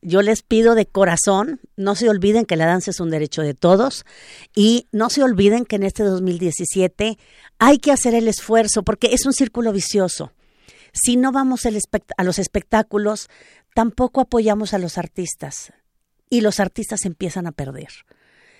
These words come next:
Entonces, eh, no podemos quedarnos viendo nada más un iPad, una tablet, eh, un, una televisión, algo, un celular. No es lo mismo el contacto con el ser humano,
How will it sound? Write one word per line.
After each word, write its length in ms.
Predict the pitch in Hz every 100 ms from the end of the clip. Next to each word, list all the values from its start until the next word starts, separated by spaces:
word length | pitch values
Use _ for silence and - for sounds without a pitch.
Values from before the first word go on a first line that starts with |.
| _ _
Entonces, 720 | 175 175 220 - 254 - 214 _ - _ _
eh, 260 | 196 180 170 -
no 160 | 220 254
podemos 400 | 254 226 220 -
quedarnos 480 | 196 180 175 175
viendo 340 | 160 165 165 160
nada 240 | 160 151
más 520 | 151 147 143 - - -
un 220 | 156 156
iPad, 340 | 147 - 147
una 200 | 143 147
tablet, 600 | 147 147 143 139 143 139 147
eh, 240 | 147 143 - _ _ _
un, 420 | - 147 143 123 120 _ _
una 160 | 190 160
televisión, 1080 | 156 139 135 - 156 147 143 139 135 123 143
algo, 380 | 147 139 139 - _ _ _ _ _ -
un 100 | 185
celular. 600 | 208 165 147 - - - _ _ - _
No 160 | 185 185
es 80 |
lo 140 | 190 175
mismo 540 | 175 175 143 147 135
el 160 | 143 143
contacto 680 | 165 156 190 185 - -
con 200 | 202 185
el 120 | 175 147
ser 180 | 170
humano, 640 | 156 156 165 175 175 220